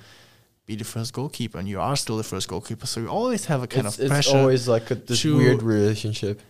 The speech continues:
Speaker 1: Yeah, to kind of,
Speaker 2: Like,
Speaker 1: like
Speaker 2: in season, bro, we two are, well, I don't know. There were, there was always, like, with me, you, Alistair, Nick, there was always, always, like, you know.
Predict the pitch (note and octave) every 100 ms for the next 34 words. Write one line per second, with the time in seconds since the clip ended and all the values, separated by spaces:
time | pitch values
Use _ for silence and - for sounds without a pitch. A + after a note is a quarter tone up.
0 | - E3+ D#3 - D#3+ D#3+ D3+ C#3 D#3+ F3+
1 | E3+ - A3 F#3+ C3 G2+ F#2+ B2 D3+ -
2 | D3 C#3 A#2 F#2+ G#2 G#2+ A#2+ G2+ F2 F2
3 | - _ _ - C#3 D3 D3+ F#3 D#3 D3+
4 | C3+ B2+ A#2+ A2 A2 - A#2+ B2+ B2 A#2
5 | C3 A#2+ B2 A2 A#2+ A#2+ G2+ A2+ A2+ -
6 | C3 A2+ A2 A2 A2 - A#2 A2+ A2+ A2+
7 | A2+ - A2 A#2 A2+ G#2 F#2+ - - F#2
8 | F2